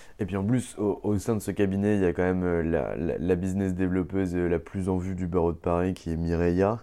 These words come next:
et, euh, qui ouvre aussi un certain nombre de portes à beaucoup d'avocats au sein de ce cabinet. Et vous êtes, donc, vous avez des services support en plus,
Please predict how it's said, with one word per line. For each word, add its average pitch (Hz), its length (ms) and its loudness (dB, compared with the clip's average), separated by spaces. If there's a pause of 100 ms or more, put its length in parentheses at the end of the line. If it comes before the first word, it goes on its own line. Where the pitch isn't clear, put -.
(440)
et, 95 60 0
euh, 92 340 2
qui 90 260 -4
ouvre 95 220 0
aussi 90 380 -2
un 85 120 2
certain 87 320 -6
nombre 87 160 -2
de 85 60 -2
portes - 540 2
à 82 80 -4
beaucoup 85 280 -4
d'avocats 85 460 2
au 82 60 2
sein 85 160 -6
de 82 40 -6
ce 82 120 -10
cabinet. 85 500 -2 (440)
Et 90 180 0
vous 85 140 -4
êtes, 82 60 -2
donc, 82 140 -2
vous 85 120 -4
avez 82 140 2
des 82 80 -2
services 82 300 -2
support 92 360 0
en 90 100 0
plus, 113 460 -2